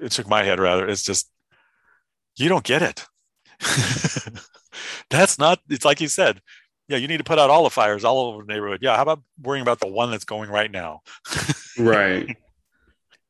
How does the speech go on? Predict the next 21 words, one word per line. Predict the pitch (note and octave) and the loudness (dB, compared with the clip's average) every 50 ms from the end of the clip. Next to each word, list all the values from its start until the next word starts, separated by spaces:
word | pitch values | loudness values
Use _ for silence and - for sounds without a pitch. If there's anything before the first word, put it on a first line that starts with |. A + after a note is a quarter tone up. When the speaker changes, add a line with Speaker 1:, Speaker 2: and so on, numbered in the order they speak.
| _ _ | _ _
Speaker 2:
But, | A2+ A#2+ A#2 A#2 A2+ G#2+ | 0 2 2 4 4 2
Speaker 1:
Yeah, | G#2 A2 G#2+ | 2 0 0
Speaker 2:
uh, | |
Speaker 1:
but | G#2 A2+ - - D#3+ - - - _ _ - - - - _ | 0 -2 -4 -4 -8 -14 -20 -20 _ _ -20 -20 -20 -6 _
that's | - C#3 C#3 - B2+ | 4 4 4 4 2
my | A#2 A2 | 2 2
one, | A2 A#2+ A2+ A2 A#2 B2 - _ _ | 4 4 2 2 0 -6 -12 _ _
that's | A#2+ A#2+ - - | -2 -2 0 -2
the | A#2+ | -2
one | A#2 A#2 | -4 -2
thing | A2 A2+ G2+ | -2 -4 -4
I'll | F#2+ F#2 | -4 -6
say | - - - F#2+ F#2 F#2 | -6 -4 -4 -4 -4 -4
is, | F2+ F#2 F2+ - - - | -6 -6 -8 -8 -10 -10
is, | - F#2+ F#2 E2+ - - - | -12 -12 -10 -8 -8 -8 -8
um, | - F#2+ E2+ E2+ F2 _ _ _ _ _ - - - - - _ _ _ _ _ _ _ _ _ _ _ _ _ _ _ _ _ _ _ | -8 -10 -10 -10 -14 _ _ _ _ _ -20 -20 -20 -20 -20 _ _ _ _ _ _ _ _ _ _ _ _ _ _ _ _ _ _ _
you | G#2 G2+ | -8 -6
know, | F#2+ F#2 F2+ F2 - _ _ _ _ _ _ _ _ _ _ _ _ | -4 -4 -4 -4 -8 _ _ _ _ _ _ _ _ _ _ _ _
it, | A#2+ B2 - - A#2 | -4 -2 0 2 0
it, | A2 A2 - _ _ _ _ _ _ _ _ _ _ - | 0 0 -4 _ _ _ _ _ _ _ _ _ _ 0
I, | A#2+ C3 C3 | 2 2 2